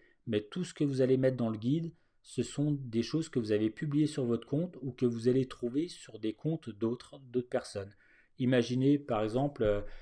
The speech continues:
vous êtes, euh, blogueur, vous voyagez et vous dites : « Eh ben voilà, moi je veux faire un guide sur, euh, New York. » Vous allez mettre dans ce guide des publications de votre compte Instagram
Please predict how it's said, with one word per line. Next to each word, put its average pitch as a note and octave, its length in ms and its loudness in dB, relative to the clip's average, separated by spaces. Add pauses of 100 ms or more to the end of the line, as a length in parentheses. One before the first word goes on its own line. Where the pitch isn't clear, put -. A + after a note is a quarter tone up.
(240)
vous G#2+ 240 -4
êtes, A#2+ 240 0
euh, F#2+ 640 -4 (300)
blogueur, A#2+ 560 4 (280)
vous G#2+ 320 -4
voyagez A2 720 0 (140)
et A2 160 -6
vous G2+ 160 -10
dites : « C3+ 220 -2
Eh - 20 2
ben G#2 140 0
voilà, G#2 260 2
moi C3 120 0
je G#2+ 140 -4
veux G#2 80 -2
faire A#2+ 220 0
un G#2+ 100 -2
guide B2 240 -2
sur, G2 300 -10
euh, G2 80 -6
New G#2 140 -8
York. » A2 380 -4 (460)
Vous A2 220 -4
allez A#2+ 300 4
mettre A#2 340 0 (140)
dans G#2+ 440 -2
ce G#2 160 -10
guide A2+ 300 -6
des G2+ 120 -4
publications G#2+ 600 -6
de G#2 60 -12
votre G2+ 180 -8
compte G#2+ 180 -14
Instagram A2 480 -4